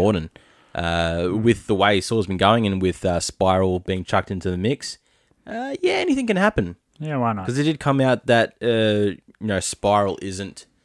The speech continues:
Speaker 1: the next Saw installment. There still can be a Saw nine.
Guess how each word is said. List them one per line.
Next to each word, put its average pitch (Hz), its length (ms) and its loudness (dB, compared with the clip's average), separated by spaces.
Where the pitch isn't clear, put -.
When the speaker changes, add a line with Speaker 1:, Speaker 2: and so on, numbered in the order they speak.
Speaker 1:
the 90 80 -10
next 98 500 -8
Saw 107 480 4
installment. 87 640 -4
There 80 220 -4
still 104 320 -4
can 90 160 -12
be 87 160 -6
a - 160 -6
Saw 90 420 -8
nine. 87 680 -8